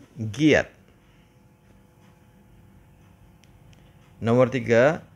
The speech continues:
lingkungan bersih adalah titik-titik dari pelaksanaan kewajiban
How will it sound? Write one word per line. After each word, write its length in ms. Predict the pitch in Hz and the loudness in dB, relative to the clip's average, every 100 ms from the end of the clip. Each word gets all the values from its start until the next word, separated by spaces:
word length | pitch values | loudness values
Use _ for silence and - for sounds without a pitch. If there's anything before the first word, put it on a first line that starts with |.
| _ - | _ -18
lingkungan 640 | - 127 147 160 165 196 170 | -6 -4 -4 -4 -4 -4 -4
bersih 480 | 135 - - 156 175 | -6 -8 -6 -4 0
adalah 640 | 117 110 87 82 98 95 - 131 | 0 0 0 -2 -4 -10 -12 -10
titik-titik 880 | 135 143 - 147 143 165 165 127 | -2 -2 -2 -8 -2 0 0 -2
dari 400 | 117 107 117 120 | 0 0 -2 -6
pelaksanaan 1040 | 123 104 92 - 92 87 76 90 92 95 92 | -6 -4 -6 -6 -8 -6 -6 -6 -6 -10 -10
kewajiban 960 | 127 131 127 117 98 98 92 95 107 | -4 -2 -2 -4 -4 -4 -4 -6 -10